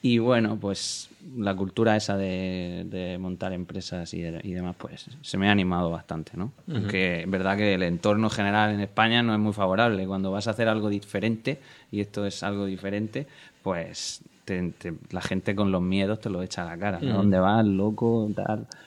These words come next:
Speaker 1: te vas a estrellar. Eso hay que, hay que, hay que quitárselo un poquito de alrededor, escuchar, siempre escuchar y ser precavido un poco y tal,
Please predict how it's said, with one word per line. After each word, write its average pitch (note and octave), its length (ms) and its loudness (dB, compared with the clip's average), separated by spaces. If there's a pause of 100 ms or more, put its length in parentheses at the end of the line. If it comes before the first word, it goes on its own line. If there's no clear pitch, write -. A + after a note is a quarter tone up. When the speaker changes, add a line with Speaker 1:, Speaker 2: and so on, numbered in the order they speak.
(180)
Speaker 1:
te F#2+ 60 -4
vas F#2+ 280 0
a - 40 0
estrellar. G#2+ 600 2 (720)
Eso G#2+ 340 -2 (380)
hay G#2 100 2
que, F#2 540 4 (720)
hay A2 160 -6
que, A2 240 4
hay A#2 80 6
que B2 100 10
quitárselo G2+ 460 2
un F2+ 80 0
poquito F2+ 360 -4
de E2+ 240 -4
alrededor, F2+ 540 -4
escuchar, A#2+ 480 0 (240)
siempre G#2+ 300 -2
escuchar A2 580 -2
y F2+ 380 -4
ser G2 180 -6
precavido F2+ 480 -6
un E2+ 60 -6
poco A2+ 300 -6
y - 20 -6
tal, A#2+ 180 -6